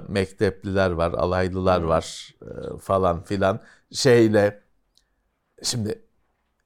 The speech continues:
Speaker 1: web sitesi yapana yazılımcı diyecek miyiz?
Speaker 2: Hmm.
Speaker 1: Şimdi "H T M L dildir." diyebilirsin. Tamam, bir hakikaten bir kod yazarak, program yazarak bir şey oluşturuyorsun.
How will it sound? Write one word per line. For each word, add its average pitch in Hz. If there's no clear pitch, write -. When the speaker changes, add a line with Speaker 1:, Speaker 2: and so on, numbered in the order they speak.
Speaker 1:
web 285
sitesi -
yapana 139
yazılımcı 139
diyecek 131
miyiz? 82
Speaker 2:
Hmm. 139
Speaker 1:
Şimdi 117
"H 190
T 175
M 156
L 160
dildir." 151
diyebilirsin. 120
Tamam, 107
bir 117
hakikaten 107
bir 107
kod 120
yazarak, 95
program 107
yazarak 98
bir 101
şey 107
oluşturuyorsun. 82